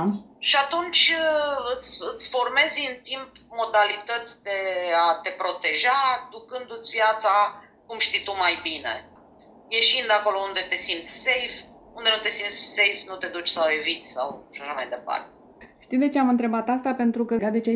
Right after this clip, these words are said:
Speaker 2: spus mai devreme, că ai învățat prin modelul așa nu,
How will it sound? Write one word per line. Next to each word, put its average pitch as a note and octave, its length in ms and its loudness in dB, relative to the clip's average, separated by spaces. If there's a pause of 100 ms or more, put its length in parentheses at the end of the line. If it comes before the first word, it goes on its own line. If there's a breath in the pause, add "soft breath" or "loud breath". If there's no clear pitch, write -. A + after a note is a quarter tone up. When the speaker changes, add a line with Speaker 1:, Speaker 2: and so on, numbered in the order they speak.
Speaker 2:
spus A3+ 120 -2
mai G#3+ 160 2
devreme, F3+ 720 0
că F3+ 460 -2
ai F#3+ 160 0
învățat G3 460 0
prin G#3+ 220 2
modelul G3+ 400 2
așa G3+ 380 0
nu, G#3 520 2